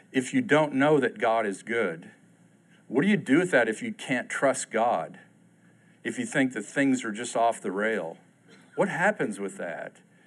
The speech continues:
And so I think that's where we as followers of Jesus need to look to Jesus, to that relationship with him. And the only way that we can know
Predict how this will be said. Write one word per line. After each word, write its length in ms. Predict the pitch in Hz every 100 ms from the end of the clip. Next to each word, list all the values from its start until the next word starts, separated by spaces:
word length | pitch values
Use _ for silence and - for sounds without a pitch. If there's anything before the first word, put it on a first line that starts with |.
| - - _
And 260 | 127 127 127
so 280 | 170 143 135
I 80 |
think 260 | 135 185 165
that's 320 | 151 170 180
where 380 | 156 139 123 123 - - - -
we 300 | 107 139 160
as 200 | 131 117
followers 600 | - 131 131 135 131 127
of 100 | 113
Jesus 760 | 95 143 196 139 107 107 - - - - -
need 260 | 120 151 156
to 200 | - 117
look 340 | 107 135 214 220
to 100 | 131
Jesus, 640 | 110 120 113 110 117 110 -
to 120 | 143
that 200 | 135 123
relationship 960 | 123 117 123 165 185 147 123 - 113 -
with 220 | 107 101
him. 380 | 113 95 85 90 - - -
And 80 | 120
the 120 | 131
only 300 | 147 185 220
way 260 | 190 190 196
that 140 | 151
we 160 | 127 170
can 180 | - 127
know 440 | 139 147 113 110